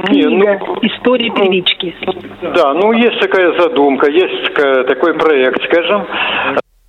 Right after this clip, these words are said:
Speaker 1: к семидесятилетию выпустить книгу «Семьдесят лет Копейской местной организации вос». Я думаю,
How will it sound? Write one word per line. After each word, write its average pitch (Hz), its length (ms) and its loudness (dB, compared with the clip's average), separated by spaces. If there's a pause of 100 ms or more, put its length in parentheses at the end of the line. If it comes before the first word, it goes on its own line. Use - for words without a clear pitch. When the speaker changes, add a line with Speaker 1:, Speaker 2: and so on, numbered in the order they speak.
(120)
Speaker 1:
к 135 180 -2 (100)
семидесятилетию 170 760 0
выпустить 170 560 0
книгу 160 500 0 (400)
«Семьдесят 139 560 0
лет 214 220 0 (240)
Копейской 151 600 0
местной 143 340 0
организации 123 640 0
вос». 85 260 -2 (380)
Я 185 140 2
думаю, 190 280 0